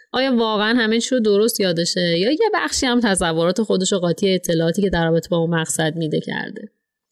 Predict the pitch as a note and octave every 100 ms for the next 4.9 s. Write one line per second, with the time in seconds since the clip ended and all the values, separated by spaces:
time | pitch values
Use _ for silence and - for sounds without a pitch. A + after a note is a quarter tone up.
0 | _ C4 D4 E4+ D#4 C#4 D4+ D4 G#3 G3
1 | A3+ G#3 F3+ E3+ F3+ G3+ F3+ E3+ E3 -
2 | F3 E3 - E3+ E3 F3+ E3+ F3+ F3+ G3
3 | G3 F#3+ F#3+ F3+ F#3+ F#3 F3+ F#3+ G#3 G#3
4 | F3 E3 F3 F3 D3+ - - -